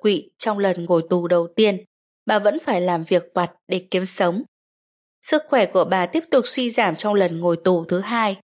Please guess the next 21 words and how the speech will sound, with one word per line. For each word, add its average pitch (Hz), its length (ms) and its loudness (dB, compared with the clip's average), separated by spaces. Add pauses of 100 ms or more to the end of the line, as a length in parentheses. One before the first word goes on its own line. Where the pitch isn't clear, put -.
(300)
Chân 190 260 0
bà 180 180 2
liên 208 220 2
tục 196 280 -2
bị 180 200 -4
tê 247 180 2
liệt 208 220 2 (240)
và 165 260 -2
yếu 170 180 -4
ớt. 285 220 2 (920)
Bà 214 180 0
Mạnh 214 240 0
bị 208 80 2
kết 277 200 0
án 233 280 -2
một 262 200 2
năm 214 160 0
lao 202 200 0
động 185 260 0
cưỡng 226 220 -2
bức 381 180 -2